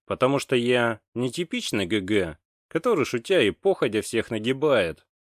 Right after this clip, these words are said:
а потом ставит раком на четыре кости? Обычный человек, случайно попавший не на свое место. Депресняк проявляется во всей своей красе.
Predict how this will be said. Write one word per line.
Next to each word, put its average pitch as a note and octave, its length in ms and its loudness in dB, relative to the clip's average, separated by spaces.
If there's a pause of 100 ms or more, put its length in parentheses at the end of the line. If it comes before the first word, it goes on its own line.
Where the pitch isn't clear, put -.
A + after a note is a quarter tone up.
(120)
а E2 80 -8
потом C#3 260 0
ставит B2 320 2
раком F3+ 320 2
на G2 80 -2
четыре G#2+ 340 -2
кости? F#2+ 540 -4 (720)
Обычный B2+ 440 -2
человек, A2+ 560 2
случайно D#3+ 520 0
попавший C#3+ 460 2
не F#2 120 -2
на F#2 120 -2
свое A#2 340 0
место. F#2+ 580 -2 (540)
Депресняк G2+ 600 -2
проявляется A2 680 2
во G#2 120 0
всей A2 220 -2
своей F2+ 300 -2
красе. G2 600 -2